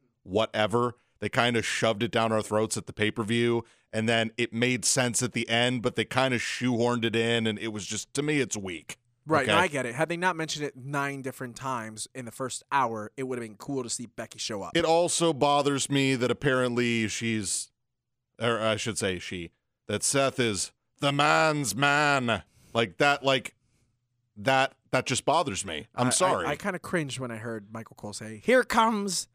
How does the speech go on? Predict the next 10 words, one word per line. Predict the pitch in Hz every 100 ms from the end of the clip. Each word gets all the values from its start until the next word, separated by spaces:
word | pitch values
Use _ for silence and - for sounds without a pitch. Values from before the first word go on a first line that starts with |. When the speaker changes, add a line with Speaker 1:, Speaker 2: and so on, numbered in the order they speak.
| _ _ _
Speaker 2:
the | 139 196
man." | 226 240 190 156 120 92 104 -
I |
was | 147
like, | 147 - -
"Yeah." | 202 143 139 110 _ _ _ -
Speaker 1:
Yeah. | 139 - _ _ _ _ _ _ _ _ -
So | -
are | 143
you, | 139 135